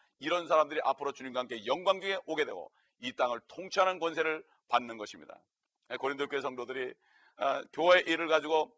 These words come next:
세상 법정에 갖다 줬죠. "너희는 천사를 심판할 자들이 어찌 교회에서, 어? 이런 거 하나 판단을 못하느냐?" 그랬습니다. 천사까지 우리는 심판할 자들이에요. 삼분의 일 천사들이 사탄과 함께 같이 범죄했습니다. 이러한 천사들을 심판할 우리들이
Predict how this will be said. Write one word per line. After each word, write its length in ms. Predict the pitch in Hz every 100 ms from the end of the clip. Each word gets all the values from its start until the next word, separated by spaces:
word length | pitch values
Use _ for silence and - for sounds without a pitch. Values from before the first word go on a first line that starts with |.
| _ _ _ _ _ _ _ _
세상 340 | - 151 151
법정에 280 | 139 - 143
갖다 200 | 127 120
줬죠. 400 | 113 - 107 101 _
"너희는 360 | 170 214 240 220
천사를 420 | - 220 208 214
심판할 400 | - 196 190 185
자들이 280 | 170 160 156
어찌 760 | 127 180 240 _ - 262 190 - _ _ _ _ -
교회에서, 600 | 151 151 131 139 117 - _ _
어? 140 | 151 180 -
이런 220 | 123 143
거 80 | 139
하나 240 | 127 123 117
판단을 400 | - 165 190 196
못하느냐?" 380 | 175 170 165
그랬습니다. 420 | 165 131 - - - - _ _ _
천사까지 640 | - 202 214 226 233 226
우리는 240 | 214 202 196
심판할 400 | - 165 147 123
자들이에요. 300 | 92 78 - _ _
삼분의 440 | - - 214 220 220
일 60 |
천사들이 440 | 220 214 208 202 202
사탄과 400 | - 190 190 185
함께 160 | 185
같이 300 | 175 175 208
범죄했습니다. 580 | 214 190 165 143 - - - _ _ _
이러한 300 | - 175 220
천사들을 520 | 220 214 202 202 214 214
심판할 500 | - - 196 202 -
우리들이 360 | 185 180 110